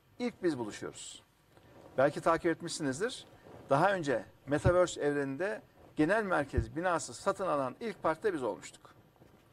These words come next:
Metaverse'ü bugün hep beraber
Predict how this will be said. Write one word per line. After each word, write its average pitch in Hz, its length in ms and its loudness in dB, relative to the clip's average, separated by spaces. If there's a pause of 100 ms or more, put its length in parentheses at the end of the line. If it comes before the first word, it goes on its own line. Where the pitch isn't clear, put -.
(720)
Metaverse'ü 202 760 2 (300)
bugün 165 440 -2 (120)
hep 240 260 0
beraber 185 460 6